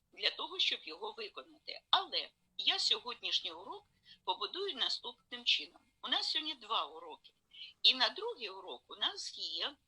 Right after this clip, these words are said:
всесвітня історія. Тому з історією України тут все зрозуміло. За вами борг.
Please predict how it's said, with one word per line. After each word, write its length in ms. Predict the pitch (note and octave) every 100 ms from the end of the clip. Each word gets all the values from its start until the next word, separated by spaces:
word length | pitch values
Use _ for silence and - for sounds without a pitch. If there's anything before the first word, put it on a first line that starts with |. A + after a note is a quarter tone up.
| _
всесвітня 760 | - - - - C#4 - C4+ - -
історія. 600 | - - D#3 C3+ D#3+ - _ _ _ _
Тому 400 | F#4 G4 A#3+ - _ _ -
з 220 | B3 C#4+
історією 540 | D4+ - G#4+ D4+ A#3+
України 680 | A3+ - C4 A#3 F3 F3+ F3+
тут 200 | - F4+
все 320 | - - - -
зрозуміло. 680 | F#3 G3 G#3+ G#3 A#3 A#3 C4 _ - -
За 260 | - - C#4+
вами 480 | - G4+ E4+ A3 - _ _ _ _ _
борг. 440 | G#4 - - -